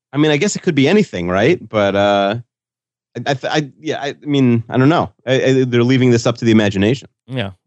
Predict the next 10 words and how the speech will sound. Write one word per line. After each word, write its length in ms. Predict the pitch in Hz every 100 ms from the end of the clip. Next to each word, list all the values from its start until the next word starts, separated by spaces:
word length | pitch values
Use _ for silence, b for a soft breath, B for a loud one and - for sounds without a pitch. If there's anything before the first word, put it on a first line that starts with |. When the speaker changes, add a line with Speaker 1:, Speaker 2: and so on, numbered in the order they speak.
| _ -
Speaker 2:
I, 260 | 135 - 151
I, 260 | 139 -
I 40 | 156
mean, 260 | 160 147
were 520 | 151 147 143 139 131 - _ _ _ _
Kramer's 640 | - 170 190 196 196 123
whiteys 600 | 113 131 175 185 196 147
not 260 | 147 139 -
that 220 | 160 -
tight? 440 | - 151 208 214